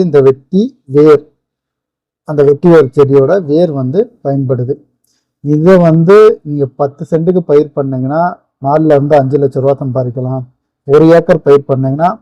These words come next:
ஐம்பது லட்ச ரூபா சம்பாதிக்கலாம், அறுபது லட்ச ரூபா சம்பாதிக்கலாம் அப்படிங்கிறாங்க.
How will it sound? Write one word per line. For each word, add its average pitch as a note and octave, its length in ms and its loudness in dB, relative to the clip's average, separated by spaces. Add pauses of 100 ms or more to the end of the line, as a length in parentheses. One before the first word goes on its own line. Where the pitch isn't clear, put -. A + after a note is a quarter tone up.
(280)
ஐம்பது D3 320 0
லட்ச C3 200 -4
ரூபா C#3 220 2
சம்பாதிக்கலாம், C3 580 -6 (140)
அறுபது D3 280 -4
லட்ச C3 220 -12
ரூபா C3+ 180 -4
சம்பாதிக்கலாம் C3 520 -12
அப்படிங்கிறாங்க. B2 520 -14